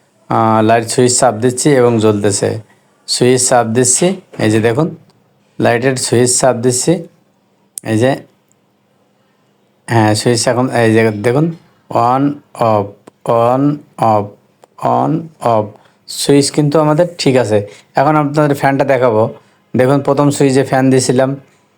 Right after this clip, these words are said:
এই যে দেখুন সুইচ দিয়ে আমরা রেগুলেটর যত ঘোরাবো তত কিন্তু ফ্যান চলবে। এই যে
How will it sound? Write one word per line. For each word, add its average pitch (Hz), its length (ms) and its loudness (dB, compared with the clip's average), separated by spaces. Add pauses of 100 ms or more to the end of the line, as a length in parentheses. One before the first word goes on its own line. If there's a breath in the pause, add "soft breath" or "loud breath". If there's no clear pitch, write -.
(320)
এই 120 220 2
যে 117 80 2
দেখুন 123 260 2 (360)
সুইচ 123 320 2
দিয়ে 123 160 2
আমরা 127 200 2
রেগুলেটর 120 400 2
যত 117 260 0
ঘোরাবো 123 520 2 (340)
তত 160 220 0
কিন্তু 143 260 2
ফ্যান 127 220 0
চলবে। 110 360 0
এই 113 220 2
যে 104 260 0